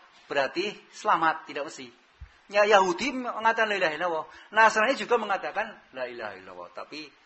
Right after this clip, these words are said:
melanggar kalimat la ilaha illallah itu. Wa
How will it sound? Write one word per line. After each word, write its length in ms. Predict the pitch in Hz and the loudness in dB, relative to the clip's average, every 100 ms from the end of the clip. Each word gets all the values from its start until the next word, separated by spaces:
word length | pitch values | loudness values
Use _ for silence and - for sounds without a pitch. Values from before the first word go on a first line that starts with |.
| _ _ | _ _
melanggar 480 | 127 127 117 113 113 95 | -6 -6 -8 -12 -12 -12
kalimat 400 | 98 98 95 90 | -16 -18 -18 -16
la 80 | 90 | -16
ilaha 220 | 90 87 | -14 -16
illallah 320 | 85 85 82 80 | -16 -20 -20 -20
itu. 160 | 80 _ _ _ _ _ _ _ _ _ _ _ _ _ - - - _ - _ | _ _ _ _ _ _ _ _ _ _ _ _ _ _ -20 -20 -20 _ -20 _
Wa 80 | 131 | 2